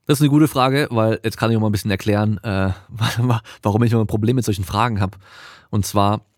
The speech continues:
Deadlift oder Kreuzheben mit einer Fettbar oder Axel. Wie und warum?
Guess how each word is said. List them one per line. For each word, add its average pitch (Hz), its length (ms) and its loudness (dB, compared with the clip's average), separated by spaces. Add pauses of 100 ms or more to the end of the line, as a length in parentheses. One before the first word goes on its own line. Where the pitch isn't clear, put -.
(500)
Deadlift 147 440 0
oder 95 140 -2
Kreuzheben 139 440 0
mit 110 80 -2
einer 107 180 0
Fettbar - 680 -4 (480)
oder 87 280 -2
Axel. 92 400 -4 (460)
Wie 117 320 0
und 120 180 0
warum? 110 360 2